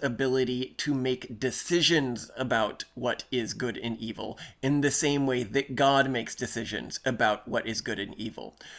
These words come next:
Without this knowledge or ability,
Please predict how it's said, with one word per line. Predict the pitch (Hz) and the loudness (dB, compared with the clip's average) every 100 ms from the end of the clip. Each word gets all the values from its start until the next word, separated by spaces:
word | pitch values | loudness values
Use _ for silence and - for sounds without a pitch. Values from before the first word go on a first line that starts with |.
| - - | -18 0
Without | 143 156 - 151 202 240 - - _ _ | 2 2 4 2 2 -2 -8 -8 _ _
this | 127 156 151 - - 127 | 2 6 6 4 -2 -2
knowledge | 131 131 117 117 113 - | 0 2 0 -2 -4 -4
or | 120 | -4
ability, | 110 107 185 185 123 113 | -2 0 0 2 -2 -4